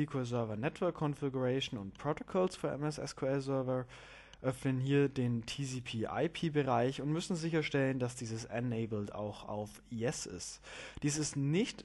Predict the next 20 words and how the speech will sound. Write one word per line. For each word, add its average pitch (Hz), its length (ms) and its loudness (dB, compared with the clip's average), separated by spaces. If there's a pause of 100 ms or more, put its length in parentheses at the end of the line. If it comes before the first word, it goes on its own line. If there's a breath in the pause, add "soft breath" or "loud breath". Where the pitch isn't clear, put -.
(120)
unbedingt 160 420 6
der 147 80 8
Fall, 147 320 8
wenn 139 200 4
Sie 127 120 -4
den 127 140 2
S 117 180 -4
Q 123 80 0
L 123 140 2
Server 110 220 2
selber 196 280 6
installieren, 156 480 2
deswegen 123 460 0 (260 loud breath)
überprüfen 170 580 2
wir 151 100 4
diesen 135 260 0
Schritt 151 380 2 (340 loud breath)
noch 127 120 2
einmal 117 420 4
extra 202 520 6